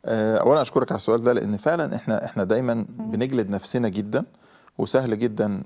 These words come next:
Speaker 1: آه، أطلع أخطائي وأجلد نفسي بيها. لكن حلو إن الواحد يعني ناخد الآية على بعضها. الكتاب المقدس يقول: "بكلامك تتبرر وبكلامك تدان". يعني
Speaker 2: تدان.
Speaker 1: ممكن يكون كلامي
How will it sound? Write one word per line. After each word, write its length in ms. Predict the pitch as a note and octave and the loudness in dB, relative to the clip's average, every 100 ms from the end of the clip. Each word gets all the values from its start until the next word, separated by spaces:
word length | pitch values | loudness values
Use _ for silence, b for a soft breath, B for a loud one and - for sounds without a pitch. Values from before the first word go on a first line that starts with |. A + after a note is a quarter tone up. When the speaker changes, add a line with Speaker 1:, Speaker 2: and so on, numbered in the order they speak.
| - | -10
Speaker 1:
آه، 300 | - - - - - - | -12 -10 -10 -12 -10 -6
أطلع 340 | - B2 A2 - | 0 4 4 0
أخطائي 480 | - - A#2+ D3+ | -4 0 2 2
وأجلد 420 | C#3+ - G#2+ G#2 G2 | 0 0 0 0 0
نفسي 280 | G#2+ - | -2 -4
بيها. 260 | E3+ E2 E2 - B B B B | -6 -8 -10 -14 B B B B
لكن 380 | - F3+ D3+ C#3 - | -2 0 -2 -4 -8
حلو 280 | - C#3+ D#3 | -6 -2 0
إن 100 | A3+ | 0
الواحد 400 | - C3 - A#2+ - _ - - | 0 -2 -2 -6 -6 _ -20 -14
يعني 400 | C3 F#2+ F#2 F#2+ | -6 -4 -4 -4
ناخد 260 | - C#3 A#2 | -4 0 2
الآية 200 | G2+ B2 | 4 4
على 180 | A2 F#2 | 4 2
بعضها. 420 | F2+ F2+ F2 E2+ F#2+ _ | 0 -2 -4 -6 -18 _
الكتاب 220 | - A2+ | -2 -2
المقدس 340 | A2+ A#2 G2+ | 0 0 0
يقول: 120 | A2 G2 | 0 -2
"بكلامك 640 | G2+ A2 A2+ D3 D#3 - _ | 0 2 2 2 -2 -6 _
تتبرر 640 | A2+ A2+ A2 A#2 G2 F2 - | -2 0 6 6 6 0 -2
وبكلامك 600 | G2+ G#2+ G#2+ A2+ A#2+ A2 | -2 -2 0 2 2 0
تدان". 260 | - F#2 | 0 0
يعني 120 | F#2 - | 0 0
Speaker 2:
تدان. 100 | D3+ | -2
Speaker 1:
ممكن 200 | D#3 B2 | -2 0
يكون 200 | D#3+ F3+ | 0 0
كلامي 440 | B2 C#3 F3 G#3+ | 0 0 0 -2